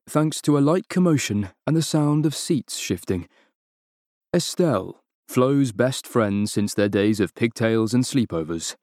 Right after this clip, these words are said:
had arrived. Tall and imperious,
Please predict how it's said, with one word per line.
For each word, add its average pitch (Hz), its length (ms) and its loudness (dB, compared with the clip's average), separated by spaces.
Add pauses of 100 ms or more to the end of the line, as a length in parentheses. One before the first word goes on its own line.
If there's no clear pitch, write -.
(140)
had 90 100 -2
arrived. 85 500 -6 (920)
Tall 139 400 4
and 110 160 2
imperious, 104 680 0